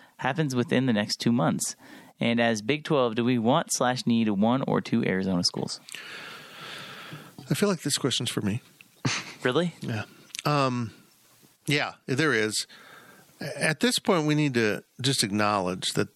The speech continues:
Speaker 2: they don't have a T V deal, and they're waiting on a few things.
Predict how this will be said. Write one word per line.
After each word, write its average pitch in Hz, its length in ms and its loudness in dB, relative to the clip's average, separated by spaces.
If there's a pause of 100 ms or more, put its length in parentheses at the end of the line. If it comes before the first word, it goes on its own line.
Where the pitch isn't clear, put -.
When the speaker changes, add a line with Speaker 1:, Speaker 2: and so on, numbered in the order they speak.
(140)
Speaker 2:
they 120 140 2
don't 170 260 2
have 127 260 2
a 101 60 -2
T 101 200 -2
V 90 160 0
deal, 87 460 -4 (540)
and 123 160 2
they're 120 120 4
waiting 156 520 2 (460)
on 120 240 2
a 104 60 0
few 107 220 0
things. - 600 -4